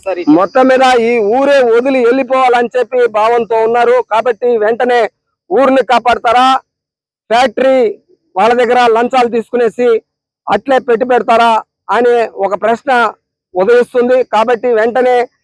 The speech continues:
Speaker 2: ఈ గ్రామాన్ని దాదాపు వందల సంవత్సరం ఇక్కడే ఉంటున్న ఈ గ్రామస్తులు, నల్లపాలెం అంటే అసలు రేణిగుంట మండలంలో ఒక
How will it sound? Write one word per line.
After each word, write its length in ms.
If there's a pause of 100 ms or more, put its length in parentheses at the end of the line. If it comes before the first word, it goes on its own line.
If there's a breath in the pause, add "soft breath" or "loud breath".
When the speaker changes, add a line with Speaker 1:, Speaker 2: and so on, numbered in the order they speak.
(160)
Speaker 2:
ఈ 120
గ్రామాన్ని 720 (500)
దాదాపు 600
వందల 240
సంవత్సరం 600 (440)
ఇక్కడే 440
ఉంటున్న 420 (160)
ఈ 240
గ్రామస్తులు, 680
నల్లపాలెం 640
అంటే 300
అసలు 260
రేణిగుంట 420
మండలంలో 520
ఒక 320